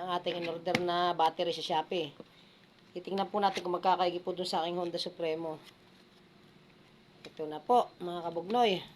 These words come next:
Ah, hugutin ko na po ang ating battery.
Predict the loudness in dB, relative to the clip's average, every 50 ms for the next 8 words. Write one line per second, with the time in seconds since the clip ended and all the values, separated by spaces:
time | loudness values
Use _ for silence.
0 | -20 -20 -20 -20 -20 -20 -18 -16 -10 -8 -8 -8 -8 -14 -20 -20 -20 -20 -20 -20
1 | -20 -20 -20 -20 -20 -20 -20 -20 -20 -20 -20 -20 -20 -20 -20 -20 -20 -20 -20 -20
2 | -20 -20 -20 -20 -20 -20 -20 -20 -20 -20 -20 -20 -20 -20 -20 -20 -20 -20 -14 -12
3 | -4 -4 -4 -4 -4 -8 -16 -20 -20 -20 -20 -20 -20 -20 -20 -20 -20 -20 -20 -20
4 | -20 -18 -14 -12 -10 -8 -8 -6 -6 -4 -6 -4 -4 -4 -2 -2 -2 -2 0 2
5 | 4 4 4 2 0 -6 -14 -16 -16 -16 -16 -20 -20 -20 -20 -20 -20 -20 -20 -20
6 | -20 -20 -20 -20 -20 -18 -18 -16 -14 -16 -16 -16 -18 -18 -18 -18 -16 -18 -18 -18
7 | -18 -20 -16 -10 -8 -8 -6 -4 -2 0 4 4 2 4 2 2 2 4 2 2